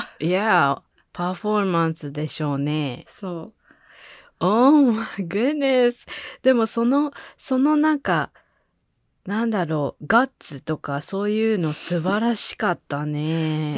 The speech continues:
Speaker 2: で、高校生の時は本当にもう、コンフィデントっていうかもう本当トゥーマッチでしたね、それは。
Speaker 1: Oh my gosh.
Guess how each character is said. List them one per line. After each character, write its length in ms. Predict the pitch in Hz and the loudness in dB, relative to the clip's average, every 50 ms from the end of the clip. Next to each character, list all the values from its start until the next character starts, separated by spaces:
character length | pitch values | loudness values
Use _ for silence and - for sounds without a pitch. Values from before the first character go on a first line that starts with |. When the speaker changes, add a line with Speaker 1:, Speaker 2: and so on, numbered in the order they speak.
| 196 202 190 | -2 -4 -4
Speaker 2:
で、 40 | - | -4
高 160 | - 233 240 | -4 -6 -4
校 180 | 240 - 277 269 | -4 -2 -4 -4
生 140 | - 202 | -4 -6
の 80 | 180 - | -8 -8
時 160 | 175 - - | -10 -8 -8
は 80 | 160 170 | -10 -8
本 180 | 180 190 196 | -6 -8 -8
当 160 | 196 _ - 202 | -8 _ -10 -8
に 220 | 196 196 196 190 | -6 -4 -4 -4
も 480 | 190 190 185 170 160 143 185 202 190 - | -4 -4 -4 -6 -8 -8 -10 -12 -14 -16
う、 60 | _ - - - - - _ _ _ _ _ _ _ _ | _ -20 -20 -20 -20 -20 _ _ _ _ _ _ _ _
コ 180 | - - 262 247 | -8 -4 -4 -4
ン 40 | |
フ 140 | 226 - 202 | -2 -2 -4
ィ 120 | 180 170 - | -4 -4 -4
デ 80 | 190 | -6
ン 40 | 160 | -4
ト 160 | - - 143 | -4 -4 -6
っ 20 | - | -6
て 120 | - - | -6 -8
い 20 | 196 | -8
う 40 | - | -6
か 120 | - - | -6 -6
も 140 | 165 165 160 | -6 -8 -8
う 20 | |
本 220 | - - 214 202 202 | -8 -6 -6 -6 -4
当 100 | - 208 | -6 -8
ト 160 | - - 285 | -6 -2 0
ゥ 140 | 277 285 285 | 2 2 4
ー 20 | |
マ 100 | 285 302 | 2 2
ッ 40 | 294 | 0
チ 160 | - - 170 | -2 -6 -8
で 100 | 143 170 165 | -8 -6 -8
し 80 | - | -6
た 120 | - 185 156 | -6 -6 -6
ね、 100 | 143 156 | -6 -6
そ 140 | - - 196 | -12 -14 -12
れ 140 | - 208 | -8 -8
は。 80 | - 185 - - - - 220 - 240 226 262 294 - - - - - - _ _ _ _ _ _ - - - _ _ _ _ _ | -6 -6 -6 -4 -2 -2 0 0 -2 -6 -8 -8 -10 -10 -10 -10 -10 -12 _ _ _ _ _ _ -20 -20 -20 _ _ _ _ _
Speaker 1:
Oh 260 | - 190 202 226 240 254 | -8 -6 -2 -2 0 0
my 300 | 254 233 208 180 170 165 | 0 0 0 -2 -2 -4
gosh. 680 | - 165 170 180 185 185 175 160 143 143 - - - | -4 -4 -2 -2 0 0 0 0 0 -2 -6 -10 -16